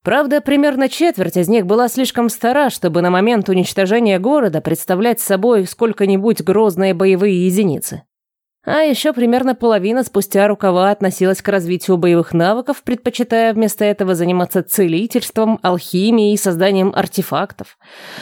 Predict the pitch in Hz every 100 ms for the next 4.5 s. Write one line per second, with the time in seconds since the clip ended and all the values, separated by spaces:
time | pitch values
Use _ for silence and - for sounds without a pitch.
0 | - - - 370 302 220 175 143 139 -
1 | 190 190 165 165 185 165 175 - - 190
2 | 180 - 196 185 - 175 165 170 160 170
3 | 202 214 180 165 175 156 - 185 - 175
4 | 165 135 - -